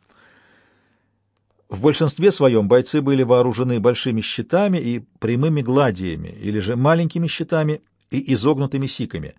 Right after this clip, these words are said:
Некоторые предпочитали копья — но то были гладиаторы нового поколения, из тех, что появились после того, как гладиаторские бои оказались в ведении Цезаря,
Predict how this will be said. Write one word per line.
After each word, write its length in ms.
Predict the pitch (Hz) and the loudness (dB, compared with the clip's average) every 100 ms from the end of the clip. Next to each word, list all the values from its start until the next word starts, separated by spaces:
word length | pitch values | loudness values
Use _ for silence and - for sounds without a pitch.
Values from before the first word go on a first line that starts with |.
| _ _ _ _ _ _ _ _ _ _ | _ _ _ _ _ _ _ _ _ _
Некоторые 680 | 120 156 196 180 180 165 156 | 2 4 4 2 4 4 4
предпочитали 580 | 135 151 139 - 135 123 | 0 -4 -4 0 2 2
копья — 540 | 190 214 135 101 85 _ _ _ - | 0 0 2 -2 -2 _ _ _ -10
но 160 | 131 | -10
то 200 | 139 131 | -6 -4
были 260 | 117 120 110 | 0 0 0
гладиаторы 840 | 101 110 113 123 - 117 113 - _ _ - | 0 0 2 2 2 2 2 0 _ _ -4
нового 480 | 110 127 123 104 107 | 0 4 6 6 2
поколения, 680 | 104 110 117 160 139 101 | 0 0 2 0 0 -2
из 240 | 101 107 - | -2 -6 -4
тех, 160 | 117 | -4
что 160 | - 110 | -4 -4
появились 460 | 113 107 113 101 | -2 0 0 -2
после 280 | - 104 104 | -4 -6 -4
того, 280 | 98 107 156 | -2 0 0
как 280 | - 110 - - - - - | 0 -2 -4 -20 -20 -20 -8
гладиаторские 800 | 98 123 135 120 113 - 117 104 | 0 2 4 2 2 -4 -4 0
бои 260 | 113 143 | 2 2
оказались 640 | 139 214 110 120 120 - - | 0 -2 0 2 2 -2 -6
в 60 | |
ведении 460 | 107 117 104 113 120 | -4 -2 0 0 -2
Цезаря, 520 | - 156 87 76 - | 0 0 0 -4 -12